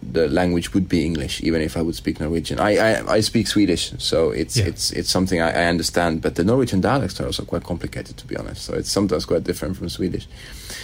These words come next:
Speaker 1: In France, I am learning French, but it's still very much on the way. So I'm speaking English, but they speak very well English at Orchestre Paris.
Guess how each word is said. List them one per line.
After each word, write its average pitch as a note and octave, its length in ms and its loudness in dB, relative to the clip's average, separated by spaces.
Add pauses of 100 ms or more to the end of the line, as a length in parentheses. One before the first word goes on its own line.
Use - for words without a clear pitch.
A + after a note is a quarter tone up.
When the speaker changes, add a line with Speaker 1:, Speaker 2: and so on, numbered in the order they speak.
(300)
Speaker 1:
In A2+ 340 6
France, - 1300 2
I G#2+ 160 6
am B2+ 200 6
learning A2 300 6
French, F2 640 0
but D#2 160 4
it's D#2+ 160 0
still F#2 380 4
very F2 180 6
much E2+ 240 2
on D#2+ 80 0
the D#2 80 2
way. F2+ 280 4 (140)
So E2 380 2
I'm D#2+ 160 2
speaking - 320 -2
English, F2+ 480 0 (220)
but F2 200 0
they G2 220 4
speak F#2+ 260 0
very G#2 160 4
well E2+ 140 4
English E2 320 -2
at - 100 -6
Orchestre - 300 -8
Paris. G#2 320 -4